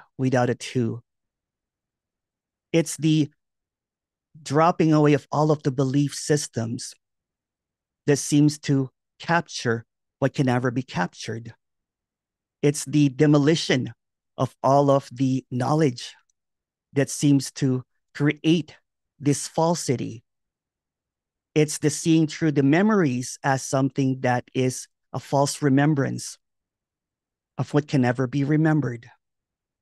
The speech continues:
It's a seeing through that, that very glimpse or the desire for glimpse is also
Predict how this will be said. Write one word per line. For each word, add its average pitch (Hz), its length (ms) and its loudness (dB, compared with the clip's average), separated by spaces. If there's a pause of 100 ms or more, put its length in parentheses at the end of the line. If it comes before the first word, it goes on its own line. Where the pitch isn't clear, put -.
(840)
It's 147 180 -4
a 156 60 -2
seeing 220 360 0
through 196 340 0
that, 156 320 0
that 147 220 0
very 170 580 0 (480)
glimpse 151 600 0 (580)
or 143 80 4
the 139 100 0
desire 135 380 0
for 131 140 -4
glimpse 127 460 -2
is - 220 -12
also 131 520 -2